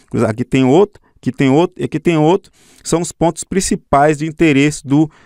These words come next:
de quem está visualizando. Então, intencionalmente, o que que eu faço? Eu pego aqui a foto do pregador, utilizando a regra,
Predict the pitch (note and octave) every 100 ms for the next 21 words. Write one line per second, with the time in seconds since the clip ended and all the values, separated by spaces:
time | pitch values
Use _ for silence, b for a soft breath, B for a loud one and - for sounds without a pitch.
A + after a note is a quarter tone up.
0 | b b - E3 D#3 D#3 C3+ E3 D#3 E3
1 | F3 A#2+ B2 G#2 - b - C#3 F3 G3+
2 | A3+ A3 G3+ F3+ D3 C3 D#3+ - - D3
3 | E3+ - A2 F#2 - b b C#3 - E3+
4 | G3 E3 D#3 C3+ - B2 - - B2+ B2
5 | G#2+ A2 D#3+ C3+ b b - C#3 A#2+ C3
6 | C3+ A#2 A2 G#2+ C#3+ E3 A2+